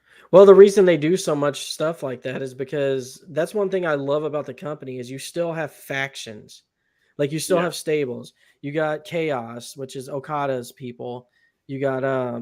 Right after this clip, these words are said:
Speaker 1: Los Ingobernables. You got Bullet Club. You got, uh, Suzuki Gun. You actually
Speaker 2: United
Speaker 1: have factions. And then you got
Speaker 2: Empire.
Speaker 1: United Empire. So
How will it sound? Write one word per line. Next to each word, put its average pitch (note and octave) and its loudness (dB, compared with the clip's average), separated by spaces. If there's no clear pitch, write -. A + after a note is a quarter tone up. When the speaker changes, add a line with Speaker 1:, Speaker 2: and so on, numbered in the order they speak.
Speaker 1:
Los C#3 -8
Ingobernables. C3+ -6
You C3 -16
got C3+ -6
Bullet C#3+ 0
Club. A#2+ -10
You B2 -12
got, C3+ -4
uh, B2 -8
Suzuki D3 -6
Gun. A#2+ -10
You C#3 2
actually D#3 4
Speaker 2:
United - 2
Speaker 1:
have D3 -2
factions. D3 -8
And C#3+ -4
then C#3+ -4
you C3+ -6
got C#3+ 0
Speaker 2:
Empire. C#3+ -6
Speaker 1:
United C#3 0
Empire. B2 -10
So A#2 -18